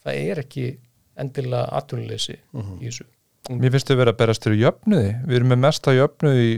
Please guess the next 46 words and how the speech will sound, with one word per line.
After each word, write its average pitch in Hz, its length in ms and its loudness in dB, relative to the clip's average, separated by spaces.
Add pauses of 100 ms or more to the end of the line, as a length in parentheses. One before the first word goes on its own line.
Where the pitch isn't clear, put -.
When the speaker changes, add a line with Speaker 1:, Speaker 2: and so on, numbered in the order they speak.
Speaker 3:
sögunni 170 600 2
Speaker 1:
Já, 180 60 -2
Speaker 3:
og 135 140 2
Speaker 1:
já. 131 40 2
Speaker 3:
mesta 139 280 4
jöfnuð 139 360 4
í 107 40 2
heimi. 156 460 2 (440)
Speaker 2:
En 147 80 -8
þá - 60 -4
áttu 131 240 0
bara 131 140 4
að - 20 6
fara 147 80 6
í 143 60 2
Speaker 3:
Og - 60 -10
Speaker 2:
pólitík, 139 360 0
sko, - 160 -10
ekki 113 180 -6 (140)
vera 113 160 -4
stödd 117 160 -6
í 113 80 -4
þessu. 123 220 -8 (260)
Speaker 3:
Þú 139 80 4
átt 139 160 4
allavega 147 240 4
ekki 190 140 0
að - 20 2
fara 165 140 6
í 143 80 4
háskóla 113 480 4
lengur. 107 260 0 (320)
Þú - 240 -4
færð 147 240 6
ekkert 147 240 2
fyrir 131 180 4
það. 127 360 2
Speaker 2:
Nei, 120 100 -2
Speaker 3:
Og 127 240 4
Speaker 2:
einmitt. - 160 0
Speaker 3:
maður 139 220 4
spyr 165 180 4
sig 165 140 -2
svona 147 180 6
aðeins, 156 360 4 (680)
svona, 135 300 2